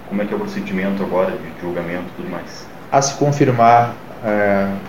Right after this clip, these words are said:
Speaker 2: agora em concluída a investigação policial, o inquérito policial, ele tá preso, é réu preso. Concluída a investigação policial, é encaminhado à justiça o inquérito, o Ministério Público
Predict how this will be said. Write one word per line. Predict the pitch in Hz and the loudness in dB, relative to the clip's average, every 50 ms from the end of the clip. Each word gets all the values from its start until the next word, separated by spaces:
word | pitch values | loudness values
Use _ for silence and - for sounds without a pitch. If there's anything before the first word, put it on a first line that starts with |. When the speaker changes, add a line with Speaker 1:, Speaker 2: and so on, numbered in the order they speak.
| - - - - - - | -14 -14 -16 -14 -10 -4
Speaker 2:
agora | 104 107 101 110 113 117 117 113 - - - | -4 2 6 6 8 8 8 6 6 2 -2
em | 131 | -6
concluída | 127 - - 135 139 135 135 131 131 127 131 | 0 4 4 4 4 4 6 6 6 6 6
a | |
investigação | 123 123 123 123 - 123 117 - 135 127 | 4 4 2 2 4 4 4 4 2 0
policial, | 123 127 123 120 120 - - 120 117 127 143 147 - | 0 0 0 0 0 4 6 8 8 8 8 6 6
o | 123 127 | 4 2
inquérito | 123 123 123 117 113 - - | 4 4 4 4 4 2 -2
policial, | - 117 113 107 - 120 113 | -4 -4 -4 -4 -2 0 2
ele | 104 | 4
tá | 117 113 110 | 4 4 4
preso, | - 123 120 107 98 107 - - 107 | 4 4 6 6 4 4 0 -6 -6
é | 101 | -2
réu | 101 104 107 | 0 0 0
preso. | 104 107 104 95 90 87 - - - - - - - - - - | 2 2 2 2 2 -2 -6 -12 -14 -16 -16 -16 -16 -16 -4 0
Concluída | 123 131 131 139 135 131 127 | 2 2 4 6 6 6 6
a | |
investigação | 127 127 127 - 131 117 98 - - | 6 6 4 6 4 4 4 2 0
policial, | - 117 113 107 - 117 113 110 | -2 -2 -2 0 4 6 6 6
é | 113 | 6
encaminhado | 113 - 120 113 113 110 104 104 110 107 | 6 4 2 2 4 4 4 6 6 4
à | |
justiça | 107 107 104 - - 117 107 - - 110 | 4 2 -4 -4 0 0 0 0 0 -2
o | |
inquérito, | 110 - - 120 117 120 127 147 - - - - - - - - - - - - | -4 0 4 6 6 6 6 4 2 -2 -8 -14 -16 -18 -18 -18 -18 -18 -12 -6
o | 123 | -2
Ministério | 123 127 127 123 - 127 123 123 120 | 0 2 2 4 4 4 4 4 4
Público | - 127 123 117 110 113 110 - 120 | 4 2 2 2 2 0 -2 -2 -2